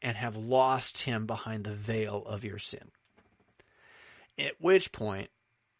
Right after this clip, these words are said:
that general knowledge of God, the most you can learn of him, the, like, the cleanest, most pure knowledge you can get of the true God from nature alone is that he's killing you. That he's, he is royally pissed off.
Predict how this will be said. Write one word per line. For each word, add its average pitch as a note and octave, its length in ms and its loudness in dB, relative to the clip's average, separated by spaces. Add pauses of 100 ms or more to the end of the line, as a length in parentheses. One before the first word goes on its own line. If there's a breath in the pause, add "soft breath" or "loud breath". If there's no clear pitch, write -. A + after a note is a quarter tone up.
(640)
that A#2+ 420 2 (380)
general D3 480 2
knowledge C3 340 4
of A2+ 80 -6
God, A#2+ 320 0
the A2+ 60 -4
most A#2 560 0
you B2+ 80 -2
can G#2+ 300 -6
learn A2+ 300 -2
of A2+ 300 -4
him, D3 420 -6 (1200)
the, - 180 -6
like, C3+ 120 -2
the C3 80 -2
cleanest, A3 840 0
most D#3 320 2
pure F#3 340 6
knowledge C#3 460 4
you C3+ 80 2
can C#3+ 160 0
get B2+ 260 4
of A#2 160 -6
the A#2 80 -4
true C#3 240 0
God A#2 320 4
from A2 160 -2
nature A2+ 320 0
alone G#2+ 400 2
is G#2+ 140 -8
that G#2 100 -6
he's G2 180 -6
killing G2+ 440 -12
you. - 80 -20 (1500)
That G2+ 100 -2
he's, G#2 160 -6
he A#2 220 -4
is F#2+ 120 -6
royally G2 600 -8
pissed - 260 -8
off. - 320 -20